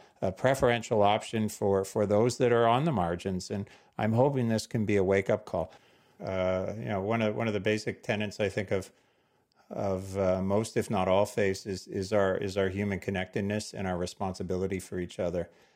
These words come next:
And we live in a world where that is, is, is divided all the time by economics, by geography, by politics. And yet, here's one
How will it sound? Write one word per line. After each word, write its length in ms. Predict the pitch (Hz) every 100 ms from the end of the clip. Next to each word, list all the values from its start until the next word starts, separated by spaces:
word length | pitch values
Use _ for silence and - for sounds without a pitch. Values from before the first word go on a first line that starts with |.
| _ -
And 180 | 101 98
we 120 | 107
live 200 | 110 104
in 80 | 101
a 100 | 92
world 440 | 92 107 107 95
where 240 | 92 90
that 260 | 90 92 98
is, 300 | 92 87 -
is, 320 | - 92 85 -
is 160 | 107 92
divided 520 | - 90 95 101 95
all 160 | 92 92
the 100 | 92
time 400 | 107 104 98 92
by 580 | 90 87 87 85 85 92 90 - 90
economics, 800 | 107 101 92 98 107 101 - -
by 380 | - 90 90 90
geography, 960 | 85 92 95 104 107 98 - 95 92
by 240 | 90 85 87
politics. 880 | - 107 107 98 - 95 - - - _ _ _ _ _ _
And 280 | 117 104 104
yet, 380 | 107 104 104 - -
here's 440 | - 117 120 117
one 560 | 110 113 113 110 113